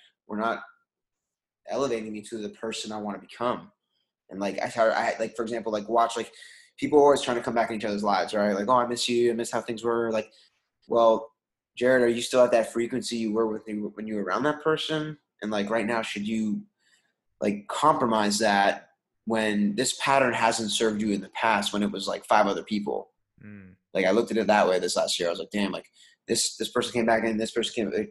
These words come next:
Speaker 1: trying to come back in, and should I vibe back down? Like, should I try to bring them up to my frequency?"
Speaker 2: Mm.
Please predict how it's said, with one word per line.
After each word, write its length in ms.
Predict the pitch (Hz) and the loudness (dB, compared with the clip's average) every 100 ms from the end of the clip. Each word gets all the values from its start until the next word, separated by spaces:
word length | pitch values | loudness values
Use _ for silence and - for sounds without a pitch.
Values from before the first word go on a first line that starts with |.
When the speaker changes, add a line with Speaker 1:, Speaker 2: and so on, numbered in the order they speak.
| - | -6
Speaker 1:
trying 260 | - 139 | 0 2
to 60 | 120 | 0
come 180 | 120 104 | 0 0
back 220 | 101 101 | 0 0
in, 240 | 107 101 | -2 -2
and 160 | 98 98 - - _ _ | -2 -8 -16 -20 _ _
should 640 | - - - - - - 120 | -10 -6 -4 -2 -2 2 6
I 640 | 117 110 107 104 95 90 - _ _ _ _ | 6 6 4 4 2 -2 -12 _ _ _ _
vibe 320 | 104 110 110 101 | 0 4 4 4
back 260 | 104 104 | 2 2
down? 640 | 104 110 143 165 175 - - | 0 2 4 4 0 -6 -12
Like, 120 | - 101 | -6 2
should 100 | 113 | 2
I 40 | |
try 120 | 123 | 4
to 200 | 117 101 - | 2 2 -2
bring 200 | 120 117 | -2 0
them 160 | 117 | 2
up 120 | 120 - | 2 0
to 60 | |
my 140 | 110 107 | -2 -2
frequency?" 560 | 127 147 160 170 185 - | -2 -4 -2 -2 -4 -6
Speaker 2:
Mm. 520 | 117 123 131 123 110 | -16 -14 -12 -14 -16